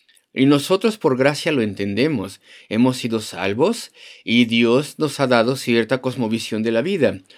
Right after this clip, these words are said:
una visión general de la vida, una, una visión sistemática de la vida, un entendimiento. Por ejemplo, al pensar qué es la vida, cómo es que estamos aquí, de qué trata todo esto. Esto lo vemos en el contexto de nuestro Dios todopoderoso,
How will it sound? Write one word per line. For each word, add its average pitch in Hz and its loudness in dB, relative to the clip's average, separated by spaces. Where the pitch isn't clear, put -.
una 147 0
visión 143 -2
general 131 2
de 160 2
la 123 4
vida, 104 -2
una, 147 0
una 151 0
visión 139 0
sistemática 139 0
de 107 -4
la 104 -2
vida, 107 0
un 156 0
entendimiento. 135 0
Por 120 2
ejemplo, 147 0
al 143 -2
pensar 127 0
qué 139 0
es 135 0
la 120 2
vida, 127 2
cómo 127 0
es 139 -6
que 165 -6
estamos 113 -4
aquí, 123 2
de 117 -2
qué 180 -2
trata 254 -2
todo 135 2
esto. 101 -4
Esto 123 -2
lo 147 4
vemos 135 2
en 131 0
el 117 0
contexto 123 -4
de 117 -2
nuestro 110 -6
Dios 120 0
todopoderoso, 123 -2